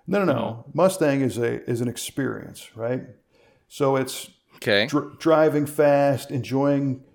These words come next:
Speaker 1: the, enjoying the vehicle, enjoying the style of vehicle, the lifestyle that goes with it, possibly the accessories, the camaraderie, the community,
Speaker 2: <clears throat>
Speaker 1: and, and this new thing that they came out with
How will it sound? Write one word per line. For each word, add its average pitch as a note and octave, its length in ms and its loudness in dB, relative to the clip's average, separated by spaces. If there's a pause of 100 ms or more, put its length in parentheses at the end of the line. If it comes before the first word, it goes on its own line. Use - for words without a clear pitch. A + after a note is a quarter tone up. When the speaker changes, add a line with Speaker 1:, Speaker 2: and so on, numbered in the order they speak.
(140)
Speaker 1:
the, A#2+ 160 -8 (120)
enjoying C#3 380 0
the A#2+ 60 -2
vehicle, C3+ 640 0
enjoying B2 400 -4
the G#2+ 60 -8
style B2+ 600 0
of A2+ 100 -6
vehicle, A#2+ 520 -2
the G#2+ 80 -4
lifestyle B2+ 680 0
that A#2+ 100 -2
goes A#2+ 260 -4
with B2 220 -2
it, A#2+ 260 -4 (240)
possibly A#2+ 420 -2
the A2 140 -8
accessories, B2+ 840 0
the - 80 -10
camaraderie, B2+ 680 -2
the A2+ 100 -4
community, B2+ 840 -2 (280)
Speaker 2:
<clears throat> - 320 -20
Speaker 1:
and, A#2+ 420 -4
and B2 300 -4
this B2 380 -4 (180)
new D3+ 480 0
thing - 360 -2
that B2+ 120 -2
they A2+ 100 -6
came B2 300 -4
out E3+ 280 2
with A2 360 -4